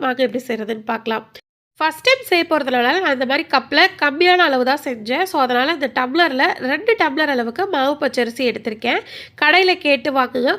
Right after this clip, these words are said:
கொஞ்சம் தடிமனான, அதாவது கொஞ்சம் குண்டு குண்டா இருக்கக்கூடிய பச்சரிசி எடுத்துக்கிட்டிங்கன்னா அதிரசம்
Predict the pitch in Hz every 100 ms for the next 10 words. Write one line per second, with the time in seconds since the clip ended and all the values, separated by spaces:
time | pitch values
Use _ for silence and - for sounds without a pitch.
0 | - 381 381 330 254 285 285 269 262 240
1 | 247 262 330 269 277 285 320 311 311 320
2 | 311 285 262 247 247 247 240 262 254 262
3 | 233 247 - 240 247 440 - - - -
4 | 254 320 285 339